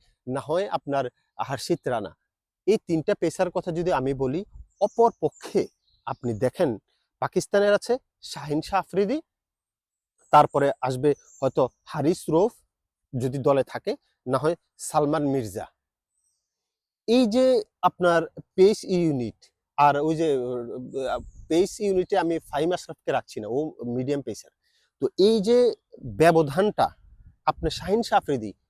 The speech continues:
প্রথম দিকে সে ভালো বল করে, উইকেট নেওয়ার এবিলিটি তার আছে,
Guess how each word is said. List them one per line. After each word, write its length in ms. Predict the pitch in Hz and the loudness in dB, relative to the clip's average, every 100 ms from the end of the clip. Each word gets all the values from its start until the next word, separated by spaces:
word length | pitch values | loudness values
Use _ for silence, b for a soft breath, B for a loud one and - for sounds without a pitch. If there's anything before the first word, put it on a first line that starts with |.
| _ _ _ _ _ _ _ _ _ _ - | _ _ _ _ _ _ _ _ _ _ -2
প্রথম 440 | 147 - 208 202 | -2 0 -2 0
দিকে 300 | - 254 285 - | 0 0 -4 -6
সে 180 | - 170 117 | -8 -6 -6
ভালো 300 | - 139 147 | -4 0 0
বল 200 | 123 104 | 0 -4
করে, 260 | - 98 - _ _ _ _ | -6 -20 -20 _ _ _ _
উইকেট 300 | 170 - 175 - | -6 -2 -2 0
নেওয়ার 200 | 175 190 226 | 0 0 0
এবিলিটি 380 | 180 151 131 135 | -2 0 -2 -4
তার 200 | - 131 - | -2 -2 -4
আছে, 280 | 117 - 101 | -12 -12 -14